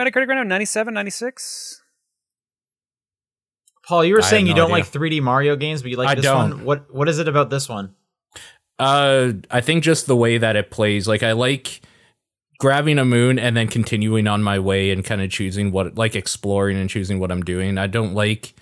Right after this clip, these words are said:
Speaker 3: and a lot of them where it's like, there's a
Speaker 2: Kinda
Speaker 3: splash screen that
Speaker 2: run-based?
Speaker 3: says, "This is what the star you're trying to get is."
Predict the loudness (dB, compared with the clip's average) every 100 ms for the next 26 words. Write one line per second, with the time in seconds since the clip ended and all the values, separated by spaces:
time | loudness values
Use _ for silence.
0 | _ _ _ -2 2 2 2 2 2 2
1 | 0 -4 _ -2 0 2 0 -4 0 0
2 | -2 -10 -20 _ _ _ _ _ -4 0
3 | 0 0 2 2 2 0 4 4 4 2
4 | 2 0 -4 -4 0 2 2 0 0 -2
5 | -2 -6 -20 -14 -4 -2 0 0 2 2
6 | 0 -2 -2 -2 -2 -4 -2 -4 -4 -6
7 | -10